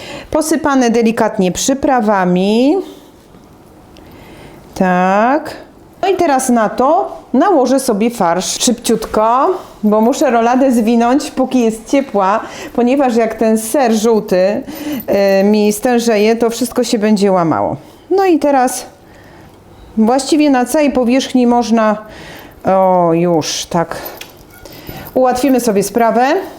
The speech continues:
Na całej powierzchni możemy już rozłożyć farsz warzywny. Pięknie to pachnie. No i teraz ta rolada zawędruje znowu do piekarnika, ale już na troszeczkę dłużej, około dwudziestu pięciu minut,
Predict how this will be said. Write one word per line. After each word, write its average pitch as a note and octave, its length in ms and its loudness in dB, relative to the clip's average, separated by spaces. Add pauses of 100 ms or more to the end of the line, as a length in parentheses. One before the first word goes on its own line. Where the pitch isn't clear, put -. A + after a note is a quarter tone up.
(600)
Na A3 100 0
całej B3 200 0
powierzchni A#3+ 440 0
możemy A3+ 340 2
już G3+ 120 0
rozłożyć G#3+ 540 0
farsz G#3+ 360 -2 (360)
warzywny. G#3+ 960 2 (240)
Pięknie B3+ 320 2
to G#3+ 100 -2
pachnie. G3+ 640 0 (840)
No C#4 140 2
i E4 120 0
teraz D#4 340 0
ta D#4 140 2
rolada C#4 540 2
zawędruje A#3+ 760 2
znowu B3+ 320 2
do A#3 100 0
piekarnika, A3+ 640 0
ale B3 200 2
już B3 120 0
na B3+ 120 2
troszeczkę C4 480 -2
dłużej, A3+ 420 2
około G#3+ 220 0
dwudziestu G#3+ 460 0
pięciu B3+ 440 0
minut, B3 520 2